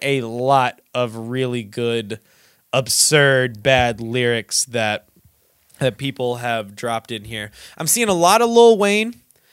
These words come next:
a lot of Two Chainz, a lot of Young Thug, but I wanna start with a little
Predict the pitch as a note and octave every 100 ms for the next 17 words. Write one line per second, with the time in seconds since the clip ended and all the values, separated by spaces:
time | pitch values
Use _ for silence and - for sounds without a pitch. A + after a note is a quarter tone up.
0 | _ - F3 G#3 A3 - A3 - A3+ G#3
1 | G3+ G#3 G3 E3 F#3+ G3 F#3 G3 F3+ -
2 | F#3+ F#3+ F#3 E3 D#3 E3+ - _ _ _
3 | _ _ _ _ - G3+ C4+ D4+ C4+ -
4 | - A3 G#3+ F#3 - _ _ _ _ _
5 | _ _ _ _ _ _ _ _ _ _
6 | _ _ F#3+ G3+ F#3 G3 F#3+ E3+ C#3+